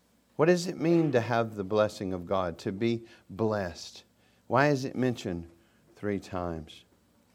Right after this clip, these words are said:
Today we are going to look at verses six to eight and talk about the blessed life, to see if we can define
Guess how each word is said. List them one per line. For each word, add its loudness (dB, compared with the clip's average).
Today 10
we 8
are 12
going 8
to 6
look 6
at 0
verses 4
six -4
to 0
eight 4
and 0
talk 2
about 0
the -2
blessed -2
life, -6
to 0
see 4
if 4
we 6
can 2
define 2